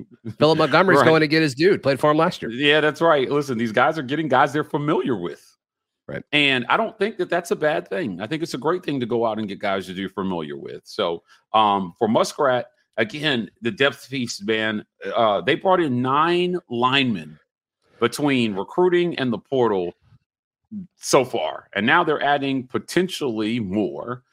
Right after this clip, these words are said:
Speaker 1: and they've got to do that. Now, I, I think that there may be some exits because of these additions, right? So,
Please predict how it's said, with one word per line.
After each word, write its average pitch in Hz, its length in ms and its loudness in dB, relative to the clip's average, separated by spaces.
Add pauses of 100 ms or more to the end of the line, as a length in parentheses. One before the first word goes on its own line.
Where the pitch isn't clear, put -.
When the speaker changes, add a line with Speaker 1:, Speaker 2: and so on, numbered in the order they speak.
(280)
Speaker 1:
and 117 400 2
they've 113 140 2
got 131 140 4
to 127 80 -2
do 117 180 -2
that. 85 240 -2
Now, 104 200 0
I, 87 440 0
I 131 40 0
think 131 280 -4
that 104 220 -4
there 120 180 4
may 117 220 2
be 107 180 -6
some 98 500 -4
exits - 800 -4
because 143 380 -2
of 143 120 -10 (260)
these 147 160 -8
additions, 160 600 -6 (300)
right? 120 300 2
So, 104 420 0